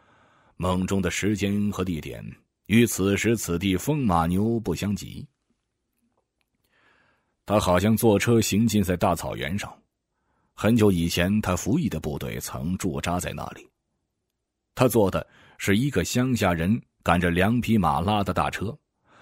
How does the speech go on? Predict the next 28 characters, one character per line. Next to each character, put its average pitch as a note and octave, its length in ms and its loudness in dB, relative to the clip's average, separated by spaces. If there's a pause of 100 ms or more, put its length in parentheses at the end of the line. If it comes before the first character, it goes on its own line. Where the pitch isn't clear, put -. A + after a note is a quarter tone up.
(140)
路 G2 160 2
上 E2 320 -2 (140)
雨 G2+ 320 2
雪 D2+ 180 -6
泥 E2 260 -2
泞。 F2+ 180 0 (1200)
前 C3+ 240 2
边 C3 200 6
不 A2+ 160 4
远 G2 180 2
处 A2 140 2
有 F2+ 120 4
个 F2+ 100 0
村 G#2+ 200 0
落， F#2 260 -2 (800)
可 - 180 4
以 D#3 140 4
看 C3+ 180 0
见 G#2+ 160 4
几 D#2+ 180 -4
座 F#2 200 2 (200)
黑 D3 300 4
不 G2+ 120 2
溜 A#2+ 220 6
秋 A2+ 140 2
的 E2 100 0
农 F#2 180 0
舍， - 240 -6